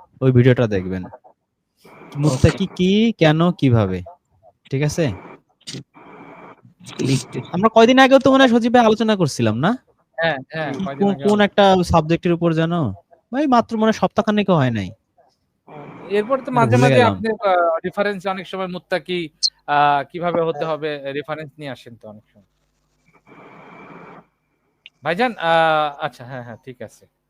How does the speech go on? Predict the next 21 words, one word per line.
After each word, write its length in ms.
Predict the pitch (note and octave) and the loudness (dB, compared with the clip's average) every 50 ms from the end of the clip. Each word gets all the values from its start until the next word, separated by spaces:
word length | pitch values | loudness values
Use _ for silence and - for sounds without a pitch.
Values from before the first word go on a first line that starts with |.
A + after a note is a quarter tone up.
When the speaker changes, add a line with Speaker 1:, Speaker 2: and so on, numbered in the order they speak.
| _ - - | _ -20 -20
Speaker 3:
ভিডিও 280 | C3 C#3 C3+ D3 D3 | -20 -18 -14 -14 -12
না 140 | D3 D3 D3 | -12 -12 -12
দিয়ে 260 | D3 F3 A#3 A3+ F#3+ | -8 -8 -6 -6 -6
আপনি, 260 | D3 - C3+ C3+ C3+ C3+ | -6 -8 -10 -14 -14 -12
আহ, 280 | C3 B2 A#2+ A#2 A#2 | -12 -14 -16 -18 -20
ইয়েতে 340 | B2 B2+ C3 B2 _ C3 B2 | -16 -16 -16 -16 _ -14 -14
রাখেন, 340 | A#2+ A2+ G#2+ _ D#3+ F3 D3+ | -14 -16 -16 _ -20 -20 -20
ওটাই 200 | A#2 _ B2+ A#2+ | -20 _ -20 -20
বেটার 320 | A2+ A2 G#2+ - A2 G#2 | -20 -20 -18 -16 -18 -18
হবে। 300 | G2+ G2+ F#2+ _ _ _ _ _ _ _ _ _ _ _ _ _ _ _ _ - - - - - - - D#3+ D3+ - - - - - - - - - - - - - _ _ _ _ _ _ _ _ _ _ _ _ _ _ _ _ _ _ _ _ _ _ _ _ _ _ - D#3+ C#3 A#2 G#2+ - A2+ A2+ - _ _ _ _ _ _ _ _ _ _ _ _ _ _ _ _ _ _ _ _ _ _ _ _ _ - - - - - - - - - - - - - - - | -18 _ _ _ _ _ _ _ _ _ _ _ _ _ _ _ _ _ _ -20 -20 -20 -20 -20 -20 -20 -20 -20 -20 -20 -20 -20 -20 -20 -20 -20 -20 -20 -20 -20 -20 _ _ _ _ _ _ _ _ _ _ _ _ _ _ _ _ _ _ _ _ _ _ _ _ _ _ -20 -20 -20 -20 -20 -20 -20 -20 -20 _ _ _ _ _ _ _ _ _ _ _ _ _ _ _ _ _ _ _ _ _ _ _ _ _ -20 -20 -20 -20 -20 -20 -20 -20 -20 -20 -20 -20 -20 -14 -10
তো 80 | - | -4
এখন 300 | E3 E3+ F3+ F3+ A3+ B3 | -2 -2 0 0 -2 0
তো 80 | A3+ B3+ | 2 2
আপনি 240 | B3 A3+ A3+ B3+ A#3 | 2 2 0 -4 -4
সেই 140 | - B3+ A#3 - - | -4 -4 -4 -4 -2
পীর 180 | A#3+ A#3 G3+ - | -4 -4 -2 -4
থেকে 220 | - A#3 A3 B3+ | -4 -4 -2 -4
সরে 280 | - - A#3 A3 G#3+ G#3 | -2 -2 -2 0 0 0
এসছেন 300 | G3+ - - - F#3 D#3+ | 0 -2 -6 -6 -6 -6
নাকি 320 | D#3+ F3+ E3+ - D#3+ C3+ | -6 -6 -8 -8 -10 -10
ভাই? 240 | A#2 C3+ C#3+ F#3 B3+ | -6 -6 -6 -6 -8